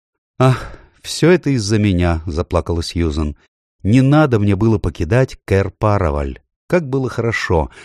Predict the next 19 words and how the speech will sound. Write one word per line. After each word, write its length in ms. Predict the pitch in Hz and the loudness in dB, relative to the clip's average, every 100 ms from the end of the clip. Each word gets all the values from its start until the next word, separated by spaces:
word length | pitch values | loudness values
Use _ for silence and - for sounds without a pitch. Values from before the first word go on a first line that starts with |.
| - | -14
Кроты 680 | - 113 120 _ - 165 151 | -2 0 0 _ 0 2 2
же 120 | 90 | 0
почти 460 | 87 101 - - 151 | -2 -2 -4 -4 -6
кончили 560 | - 139 160 151 143 135 | -4 -2 0 0 -2 0
перекапывать 640 | 131 127 131 127 127 123 | 0 0 0 0 0 0
сад, 420 | - - 117 - | -2 0 0 0
а 80 | 107 | -2
я, 480 | 127 104 147 147 139 - - _ | -2 0 0 0 -4 -12 -20 _
а 140 | 107 | 0
я...» 460 | 127 123 147 147 123 _ _ - | 2 2 2 0 -4 _ _ -6
И 80 | |
она 260 | 90 76 87 | -4 0 -2
закрыла 680 | 73 73 - 78 131 143 131 | -4 -8 -8 -4 -2 0 -2
лицо 600 | 87 69 - - 73 - _ | -4 -8 -8 -6 -6 -8 _
руками. 580 | 73 73 - 73 67 64 _ _ _ _ _ | -10 -8 -4 -6 -6 -12 _ _ _ _ _
«Ну 120 | 104 | 0
что 400 | 104 - - 143 | 0 -2 2 2
ты, 140 | - 80 | 2 -4
Сью?» 560 | - 78 95 113 85 | -10 -4 0 0 -2